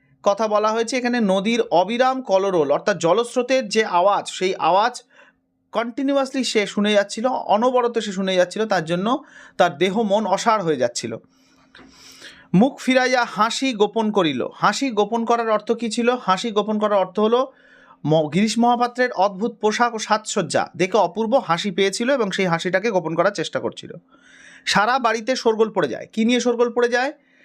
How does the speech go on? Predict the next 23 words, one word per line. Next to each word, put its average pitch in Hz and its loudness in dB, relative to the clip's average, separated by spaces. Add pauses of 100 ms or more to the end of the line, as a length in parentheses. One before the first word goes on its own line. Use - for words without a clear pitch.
(220)
জ্ঞানচক্ষু 220 0
গল্পে 254 0
তপনের 233 -2
লেখা 220 0 (380)
গল্প 170 0
সন্ধ্যাতারা 220 -2
পত্রিকায় 180 -2
ছাপা 185 0
হয়েছে, 214 -2
এই 196 -2
কথা 208 2
শুনে 226 0 (380)
সারা 190 0
বাড়িতে 170 -2
শোরগোল 147 0
পড়ে 127 -2
যায়। 98 -4 (1080)
যে 180 4
কোনো 294 2
চারটি 254 0
প্রশ্নের 262 0
উত্তর 262 -2
দাও। 262 0